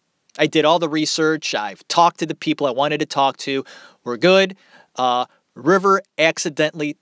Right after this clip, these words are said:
took the drink. Uh, the heroin and cocaine accidentally fell into the drink.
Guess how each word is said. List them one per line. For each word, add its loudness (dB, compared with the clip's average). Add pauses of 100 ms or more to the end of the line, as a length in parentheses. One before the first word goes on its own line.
took -2
the -2
drink. -4 (600)
Uh, -10
the -16
heroin 2 (100)
and -6
cocaine -2 (140)
accidentally 0
fell 0
into -2
the 0
drink. -2